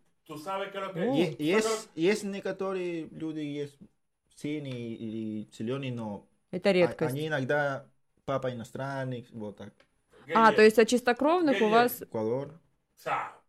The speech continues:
Speaker 1: Show yo, pobre Ecuador, coño, no.
Speaker 3: Tini
Speaker 1: Nah.
Speaker 3: Shibunish, nadie.
Speaker 1: Vaya,
Speaker 3: Tish,
Speaker 1: Ecuador,
Speaker 3: Saludos,
Speaker 1: coño.
Speaker 3: Rodicio.
Speaker 1: ¿Tú sabes, tú, tú sabes cuál, cuál es la mujer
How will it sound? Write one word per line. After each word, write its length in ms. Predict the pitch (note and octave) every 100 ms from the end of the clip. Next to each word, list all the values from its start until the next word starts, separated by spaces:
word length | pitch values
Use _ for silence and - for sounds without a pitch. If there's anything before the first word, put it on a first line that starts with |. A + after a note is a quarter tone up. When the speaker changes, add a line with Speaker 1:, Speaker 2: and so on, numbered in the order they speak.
| - -
Speaker 1:
Show 400 | - - B2 A#2
yo, 220 | A2+ A#2 G#2
pobre 280 | A2 A#2
Ecuador, 300 | A2+ A#2+ C3
coño, 240 | C3 C3+ C3+
no. 280 | C3+ C3+ - -
Speaker 3:
Tini 180 | A3
Speaker 1:
Nah. 60 | G#3+
Speaker 3:
Shibunish, 380 | F#3+ G3 F#3+ C3+
nadie. 200 | D#3 D3+
Speaker 1:
Vaya, 280 | E3+ E3+ E3+
Speaker 3:
Tish, 80 | E3+
Speaker 1:
Ecuador, 340 | D#3+ D#3+ D3+
Speaker 3:
Saludos, 340 | D#3 D3+ F3+
Speaker 1:
coño. 40 | E3
Speaker 3:
Rodicio. 520 | D3+ C#3+ C3 - B2+
Speaker 1:
¿Tú 60 | -
sabes, 280 | A3 - -
tú, 260 | G#3+ G4+
tú 100 | - A#3
sabes 200 | B3+ A#3+
cuál, 240 | A#3+ G#3
cuál 180 | G#3+ A#3
es 60 |
la 80 | A#3
mujer 460 | G#3+ A3 A3+ A3